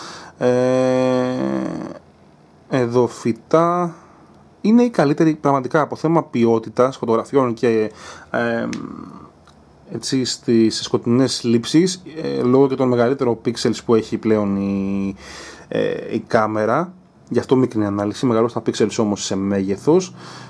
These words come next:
Ε, <clears throat> είναι κάτι σαν, σαν ultra pixels, αλλά η ποιότητα, παιδιά, είναι πραγματικά φοβερή.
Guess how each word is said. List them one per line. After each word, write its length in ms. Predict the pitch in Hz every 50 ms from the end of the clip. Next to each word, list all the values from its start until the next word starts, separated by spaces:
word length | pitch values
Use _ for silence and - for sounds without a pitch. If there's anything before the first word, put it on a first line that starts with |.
| - -
Ε, 440 | - 117 123 120 117 117 117 117 - - - -
<clears throat> 340 | - 139 151 139 117 123 -
είναι 160 | - 139 135
κάτι 140 | 123 131 123
σαν, 240 | 131 131 131 131 135 - - 135
σαν 320 | 127 - 147 131 131 131 123
ultra 100 | 123 117
pixels, 340 | 113 - 160 - - 147 -
αλλά 140 | 143 139 139
η 40 |
ποιότητα, 280 | 135 - 143 175 170 165
παιδιά, 200 | - 123 123 156
είναι 140 | 160 160 143
πραγματικά 540 | 135 131 123 117 104 104 - 131 131 131 -
φοβερή. 760 | - - - - 123 123 123 113 110 120 113 113 110 107 101 95